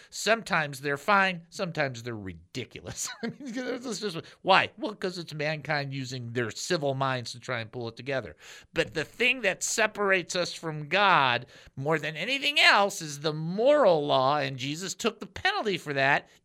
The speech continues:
even though the moral law requirement is more intense now.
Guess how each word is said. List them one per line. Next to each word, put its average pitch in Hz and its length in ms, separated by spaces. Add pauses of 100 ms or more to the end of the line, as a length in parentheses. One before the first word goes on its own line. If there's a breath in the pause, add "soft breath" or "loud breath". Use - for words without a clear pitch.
(160)
even 226 420
though 185 200
the 147 140
moral 165 580
law 151 360
requirement 147 800 (280 soft breath)
is 226 240
more 359 320
intense 403 680
now. 143 420